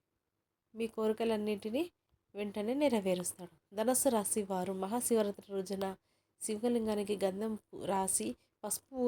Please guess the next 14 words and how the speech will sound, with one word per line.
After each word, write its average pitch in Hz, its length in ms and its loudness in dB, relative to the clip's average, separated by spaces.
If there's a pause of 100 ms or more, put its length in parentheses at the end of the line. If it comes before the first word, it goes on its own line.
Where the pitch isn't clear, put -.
(320)
పూలను 202 460 0
శివుడికి 202 440 -2
సమర్పించి 196 680 -8
ఆవు 208 200 -2
పాలతో 208 400 -4
అభిషేకం 196 500 -2
చేయాలి. 170 480 -2 (440)
ఇలా 185 260 -2
చేస్తే 196 480 0
మీ 185 120 0
జీవితంలో 202 640 -4
ఉన్న 185 180 -2
కష్టాలన్నీ 185 680 -6
తొలగిపోయి 185 760 -2